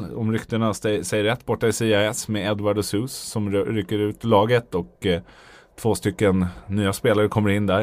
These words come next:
Jag tror absolut att det är vad som behövs, för att Flamey, eh, han är okej. Electronic, duktig. F-, Simple, bäst i världen. Men de kör ju med två stycken <coughs> dead weight, liksom. Det är, det är två spelare som inte tillför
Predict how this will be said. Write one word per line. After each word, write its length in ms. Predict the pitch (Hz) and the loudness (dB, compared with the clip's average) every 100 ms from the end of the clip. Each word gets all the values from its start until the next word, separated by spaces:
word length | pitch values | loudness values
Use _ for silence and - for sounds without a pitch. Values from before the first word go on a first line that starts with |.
| 98 | 0
Jag 120 | 95 | -4
tror 300 | 117 104 98 | -2 -2 -2
absolut 540 | - 104 - 110 117 - | -4 -6 -2 0 0 0
att 100 | 90 | 0
det 100 | 92 | 0
är 60 | |
vad 180 | 82 80 | 0 -2
som 120 | 90 | -2
behövs, 360 | 85 104 80 - | 0 0 0 -4
för 120 | - | -2
att 240 | 90 87 - - - - - | -2 -2 -10 -20 -20 -20 -12
Flamey, 580 | - 156 160 156 156 143 120 107 110 | 4 6 6 4 2 0 -6 -12 -8
eh, 160 | 113 | -2
han 140 | 107 120 | -2 0
är 60 | |
okej. 460 | 120 - 113 113 117 - | -2 0 0 2 -2 -6
Electronic, 480 | 120 - 123 120 117 | -6 -2 -2 -2 0
duktig. 480 | 120 - - 107 - - - - _ | 0 2 2 2 2 -10 -20 -20 _
F-, 160 | - - | -20 -12
Simple, 500 | - 120 104 - 101 | -4 0 0 2 2
bäst 320 | 90 104 - | 2 0 0
i 40 | 104 | 2
världen. 500 | 92 90 92 92 92 - | 2 4 2 2 -4 -2
Men 520 | 110 101 95 95 90 - _ - | 0 2 0 -2 -6 -14 _ -10
de 140 | 101 92 | -4 -2
kör 200 | 120 117 | 2 2
ju 60 | |
med 200 | 110 101 | 2 0
två 180 | - 92 | -4 -6
stycken 420 | 87 92 95 87 90 - - - | -4 -4 -2 -2 -4 0 4 4
<coughs> 380 | - 220 - 143 | 4 0 -4 -8
dead 320 | 131 151 131 | 0 4 4
weight, 360 | 127 120 90 - | 6 4 2 -4
liksom. 380 | 80 - - 82 | -10 -8 -10 -4
Det 140 | 120 | 0
är, 40 | 113 | 2
det 120 | 135 | 2
är 40 | |
två 160 | 117 120 | 2 0
spelare 320 | - 113 104 | 2 4 4
som 120 | 98 | 4
inte 160 | 104 92 | 0 -2
tillför 480 | 104 87 98 87 | -4 -4 -2 -2